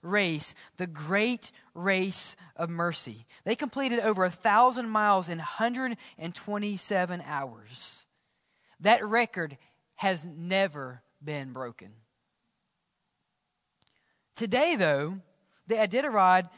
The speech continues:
um, is now just another sporting event. It's no longer a life-saving race. The teams race a similar path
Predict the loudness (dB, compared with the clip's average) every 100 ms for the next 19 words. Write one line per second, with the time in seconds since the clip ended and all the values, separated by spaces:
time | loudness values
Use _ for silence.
0 | -10 -2 -2 0 -2 -2 0 2 2 -2
1 | -4 -4 -6 -2 -2 -4 -10 -8 -8 -8
2 | -12 -14 -20 _ -20 -18 -20 _ _ _
3 | _ _ _ _ _ -6 -2 2 4 4
4 | 4 2 2 2 4 4 2 -6 -20 -16
5 | -6 -2 -2 -2 -4 -6 -8 -2 0 0
6 | -4 -10 -8 -4 -2 0 -2 0 0 0
7 | -4 -4 -2 0 0 -2 0 4 4 2